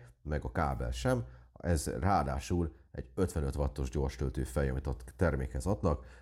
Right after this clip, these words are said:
magyarán nagyon-nagyon gyorsan fel lehet tölteni a készüléket, hogyha a saját maga számára fejlesztett töltőfejet használjuk.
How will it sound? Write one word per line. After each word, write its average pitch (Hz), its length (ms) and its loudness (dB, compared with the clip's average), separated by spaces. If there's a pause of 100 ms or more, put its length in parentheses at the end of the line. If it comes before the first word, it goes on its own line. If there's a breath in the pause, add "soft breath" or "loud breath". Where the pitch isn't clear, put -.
magyarán 73 380 4
nagyon-nagyon 76 540 4
gyorsan 69 360 0
fel 71 200 -2
lehet 65 200 0
tölteni 67 360 -2
a 65 80 -4
készüléket, 71 720 0
hogyha 60 260 -4
a 64 100 -2
saját - 460 -2 (460 loud breath)
maga 78 320 4
számára 73 480 2
fejlesztett 73 580 -2
töltőfejet 67 580 -2
használjuk. 62 720 -4